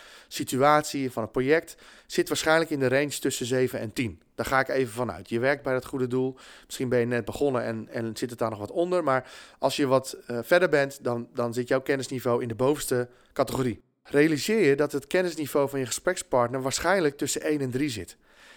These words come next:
Hij of zij is een leek in jouw domein. En dat betekent dus dat er tussen drie en zeven, in de meest gunstigste vorm, een gat zit. En dat betekent dus dat je niet moet vallen, vervallen in, in vaktaal, in allerlei aannames van "die ander zal dat wel snappen".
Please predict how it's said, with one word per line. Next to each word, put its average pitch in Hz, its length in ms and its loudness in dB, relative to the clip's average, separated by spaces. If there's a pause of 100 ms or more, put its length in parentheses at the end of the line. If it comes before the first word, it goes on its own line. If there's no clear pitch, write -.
(200)
Hij 160 300 4
of 135 120 -2
zij 147 280 4
is 120 180 -2
een 117 160 0
leek 147 220 2
in 143 120 -4
jouw 117 180 -2
domein. 101 440 -6 (520)
En 143 60 4
dat 151 80 4
betekent 196 440 2
dus 135 160 0
dat 143 140 0
er 139 100 -8
tussen 175 360 2
drie 160 340 -2
en 135 140 0
zeven, 156 560 2 (320)
in 123 100 -8
de 123 60 -4
meest 165 280 2
gunstigste 143 500 -4
vorm, 120 300 -2 (240)
een - 120 -2
gat 190 220 4
zit. - 260 -6 (960)
En 156 140 2
dat 160 100 6
betekent 180 420 4
dus 147 140 2
dat 147 180 0
je 147 100 0
niet 170 300 -4
moet 156 180 -4
vallen, 156 500 2
vervallen 151 440 0
in, 127 260 -4
in 127 200 -4
vaktaal, 147 760 2
in 131 220 -4
allerlei 131 380 0
aannames 165 560 2
van 127 160 -4
"die 131 140 -2
ander 151 240 0
zal 139 160 0
dat 123 160 -2
wel 107 100 -6
snappen". 165 500 0